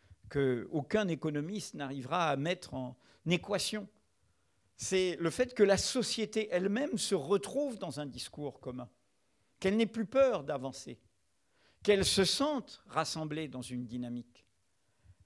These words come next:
qui, euh, fasse de la création de richesses, de la création de liens, de la nouveauté, y compris dans le rapport de confiance. C'est bien ce que montrent les résultats électoraux.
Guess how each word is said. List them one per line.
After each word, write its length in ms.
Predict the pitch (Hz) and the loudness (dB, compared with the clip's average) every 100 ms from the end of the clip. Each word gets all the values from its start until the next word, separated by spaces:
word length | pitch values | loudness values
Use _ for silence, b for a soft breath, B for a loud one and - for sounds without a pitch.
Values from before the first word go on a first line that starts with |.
| _ _ _ - | _ _ _ -6
qui, 280 | 165 151 | -4 -2
euh, 200 | 131 113 | -2 -4
fasse 500 | 95 - 240 - - - | -4 -2 0 -2 -8 -6
de 100 | 156 | -2
la 140 | 170 | 0
création 560 | - 165 151 143 - 165 | 0 -2 -2 -2 -4 -4
de 80 | 135 | -6
richesses, 600 | 131 - - 262 - 143 | -4 -2 0 -2 -4 -4
de 100 | 147 | -2
la 120 | 143 | -2
création 560 | - 175 151 - 175 151 | -2 -4 -4 -6 -8 -4
de 120 | 135 | -4
liens, 340 | 143 226 262 B B | -4 -6 -8 B B
de 120 | 143 170 | -2 2
la 140 | 170 | 2
nouveauté, 840 | 170 214 233 214 233 - 277 226 - _ _ | 4 4 2 2 0 -2 -6 -6 -12 _ _
y 100 | - | -18
compris 440 | - 151 - 233 214 | -14 -12 -10 -10 -10
dans 360 | 170 160 156 - b b b _ _ - | -10 -12 -12 -16 b b b _ _ -16
le 240 | 160 165 | -4 0
rapport 400 | 147 160 220 180 | 0 2 2 2
de 100 | 160 | -2
confiance. 720 | - 226 - 302 262 - - _ - | -2 -2 -2 -4 -4 -8 -14 _ -20
C'est 180 | - 127 | -14 -12
bien 220 | 113 185 | -8 -8
ce 160 | - 143 | -8 -10
que 140 | - | -8
montrent 320 | 131 156 135 | -8 -10 -12
les 60 | 135 | -12
résultats 520 | 135 110 127 - 151 | -10 -10 -10 -6 -4
électoraux. 560 | 135 135 - 180 117 | -4 -6 -6 -8 -8